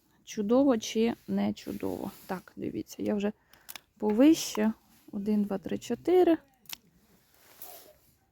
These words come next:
Так, один, два, три, чотири. Все, якщо я захочу щось тут ще щось обрізати,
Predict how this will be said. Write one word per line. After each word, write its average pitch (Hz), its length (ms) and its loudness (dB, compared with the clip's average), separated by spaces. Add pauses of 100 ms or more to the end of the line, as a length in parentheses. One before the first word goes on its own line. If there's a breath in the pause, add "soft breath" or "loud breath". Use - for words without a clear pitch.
(960)
Так, 190 520 -8
один, 208 280 -4
два, 208 180 -6
три, 233 240 -10
чотири. 339 680 -2 (4000 loud breath)
Все, 220 280 0
якщо 202 320 0
я 269 160 8
захочу 247 420 0
щось 240 220 -2
тут 233 360 -6
ще 233 160 -2
щось - 280 -6
обрізати, 269 640 2